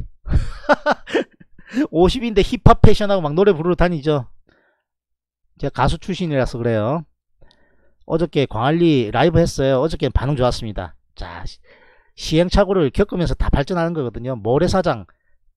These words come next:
중간에 들어가서 하니까 잘 들리지 않으니까 반응이 좀 그랬는데 최근접에서 딱 세팅하고 불렀습니다.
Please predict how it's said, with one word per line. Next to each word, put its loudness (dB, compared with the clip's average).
중간에 -4
들어가서 -2
하니까 -6
잘 -6
들리지 0
않으니까 -4
반응이 -4
좀 -8
그랬는데 -4
최근접에서 4
딱 -8
세팅하고 -4
불렀습니다. -8